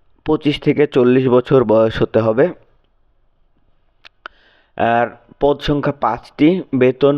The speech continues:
পাঁচশো পঞ্চাশ জর্ডান দিনার। সংশ্লিষ্ট কাজে গার্মেন্টস ফ্যাক্টরিতে সর্বনিম্ন পাঁচ বছরের কাজের অভিজ্ঞতা থাকতে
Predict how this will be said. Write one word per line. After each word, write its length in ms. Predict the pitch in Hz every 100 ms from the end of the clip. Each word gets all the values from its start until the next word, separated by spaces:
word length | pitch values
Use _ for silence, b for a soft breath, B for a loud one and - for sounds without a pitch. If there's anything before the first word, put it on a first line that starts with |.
| 139
পাঁচশো 280 | 131 - 139 139
পঞ্চাশ 340 | 135 127 139 110
জর্ডান 320 | 113 110 113 110 113
দিনার। 280 | 123 175 - _ _ -
সংশ্লিষ্ট 460 | 139 135 151 143 156 -
কাজে 240 | 117 107 131 127
গার্মেন্টস 340 | 123 135 135 -
ফ্যাক্টরিতে 460 | 123 139 127 - 131
সর্বনিম্ন 460 | 147 139 147 147 151 143
পাঁচ 140 | 127 127 127
বছরের 340 | 135 139 131 127
কাজের 220 | 123 123 120
অভিজ্ঞতা 360 | 120 110 120 127
থাকতে 240 | 117 -